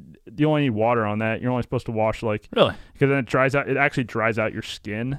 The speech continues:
Speaker 2: So I go. This is kinda wild. Everybody's got a routine though.
Speaker 1: Oh yeah, for sure.
Speaker 2: Everybody's got a routine. So I usually
Speaker 1: It's like
Speaker 2: go.
Speaker 1: tying your shoes.
Speaker 2: I got, I go chest, and I s-,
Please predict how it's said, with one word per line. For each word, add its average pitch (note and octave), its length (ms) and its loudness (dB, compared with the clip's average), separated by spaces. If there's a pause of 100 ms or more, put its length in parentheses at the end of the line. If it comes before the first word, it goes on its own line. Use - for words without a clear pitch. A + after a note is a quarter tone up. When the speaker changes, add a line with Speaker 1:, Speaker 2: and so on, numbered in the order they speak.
(140)
Speaker 2:
So E3+ 520 2
I E3 220 2
go. D3 580 4
This - 160 -4
is C#3+ 80 -4
kinda F3 240 2
wild. B2 340 4
Everybody's A3+ 300 2
got F3 120 4
a C#3+ 40 6
routine E3+ 420 2
though. D#2 300 -6
Speaker 1:
Oh B3+ 220 4
yeah, G#3+ 200 4
for - 140 -4
sure. E4 180 -2
Speaker 2:
Everybody's A3 180 2
got F#3+ 140 0
a - 20 0
routine. D#3+ 400 -2
So D3+ 180 4
I D#3 160 2
usually F#3+ 300 2
Speaker 1:
It's E3 60 0
like E3 80 6
Speaker 2:
go. D3 80 8
Speaker 1:
tying F#3 180 6
your F3+ 80 -2
shoes. A#2+ 380 0
Speaker 2:
I B2+ 80 0
got, A2+ 220 0 (300)
I C3+ 80 2
go A2 100 0
chest, - 580 0 (380)
and A#2+ 140 6
I A#2 40 4
s-, - 240 -2